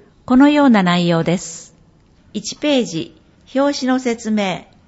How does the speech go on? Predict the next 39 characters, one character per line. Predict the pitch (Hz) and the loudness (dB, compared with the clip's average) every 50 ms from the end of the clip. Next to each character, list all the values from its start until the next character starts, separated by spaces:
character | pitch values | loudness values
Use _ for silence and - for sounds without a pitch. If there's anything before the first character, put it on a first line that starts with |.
| _ _ _ _ _ _ | _ _ _ _ _ _
八 | - 240 247 240 294 302 | -10 -10 -8 -8 -4 -2
月 | 311 311 302 285 277 | -2 -2 -2 -2 -2
六 | 262 262 277 269 262 | 0 0 0 -2 -2
日 | 262 254 | -2 -2
に | 254 240 247 | -2 -2 -2
開 | 247 254 240 240 | -2 -4 -4 -4
催 | 240 240 - 233 220 220 220 | -4 -4 -6 -4 -4 -4 -6
し | 220 - | -6 -8
た | - - 202 - - - _ _ | -6 -4 -4 -4 -6 -8 _ _
お | - 240 | -4 -4
う | 269 285 | -4 -4
ち | 269 277 | -6 -4
で | 247 269 277 | -4 -4 -4
水 | 269 - 247 247 240 | -4 -4 -4 -4 -4
天 | 247 247 240 233 226 214 | -2 -4 -4 -2 -4 -4
宮 | 196 208 196 | -4 -6 -6
祭。 | 190 - - 160 147 - - - _ _ _ _ _ _ _ _ _ _ _ | -6 -6 -8 -8 -8 -8 -12 -18 _ _ _ _ _ _ _ _ _ _ _
今 | - 220 | -8 -4
年 | 254 254 247 - 226 | -4 -4 -4 -4 -4
は | 226 220 220 220 | -2 -2 -4 -4
新 | 220 - 269 277 285 | -8 -4 -2 -2 0
型 | 285 294 285 277 269 | 0 -2 -2 -6 -6
コ | 269 262 | -4 -2
ロ | 262 254 | -2 0
ナ | 226 214 214 | -2 -2 -4
感 | - 226 233 240 | -4 -4 -4 -4
染 | 247 - 240 233 233 | -4 -4 -4 -4 -4
症 | 226 - 233 226 220 214 | -4 -4 -6 -4 -4 -2
の | 208 214 208 | -4 -4 -6
収 | 208 - 214 220 214 | -4 -4 -6 -6 -4
束 | 220 220 208 - 202 208 | -6 -10 -8 -6 -6 -6
を | 208 | -4
願 | 196 190 190 185 185 170 | -4 -6 -6 -6 -6 -6
い、 | 151 - - _ _ _ _ _ _ _ _ _ | -8 -10 -12 _ _ _ _ _ _ _ _ _
三 | - - 240 277 285 277 | -8 -4 -2 -2 0 0
年 | 277 277 269 254 | 0 0 0 0
ぶ | 240 247 | 0 -2
り | 240 233 | -2 -2
に | 208 175 - - | -2 -2 -4 -8